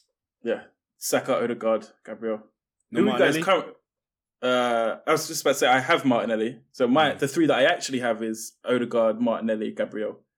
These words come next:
Speaker 2: Mm.
Speaker 1: Um, who are the, wh-, who, who do you guys, who are you guys currently sitting on from Arsenal? Are this the three you mentioned, or?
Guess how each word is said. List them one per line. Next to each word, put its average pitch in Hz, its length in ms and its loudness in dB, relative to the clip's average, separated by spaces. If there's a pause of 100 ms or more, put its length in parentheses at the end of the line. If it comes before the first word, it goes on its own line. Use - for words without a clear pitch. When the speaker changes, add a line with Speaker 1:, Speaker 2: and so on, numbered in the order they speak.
(260)
Speaker 2:
Mm. 90 160 -20 (400)
Speaker 1:
Um, 107 460 -4
who 151 140 0
are - 40 4
the, 151 140 2
wh-, 165 180 -2
who, 190 300 -6
who 185 80 -4
do 185 80 -6
you 196 80 -8
guys, 117 240 2
who 185 140 -8
are - 20 -6
you 175 160 -12
guys 127 220 0
currently 113 240 -6
sitting 113 240 -6
on 110 260 -10
from 113 180 -8
Arsenal? 107 360 -12 (140)
Are 113 80 -10
this 113 180 -6
the 120 100 -8
three 135 180 -2
you 123 120 2
mentioned, 156 360 -2
or? 120 300 0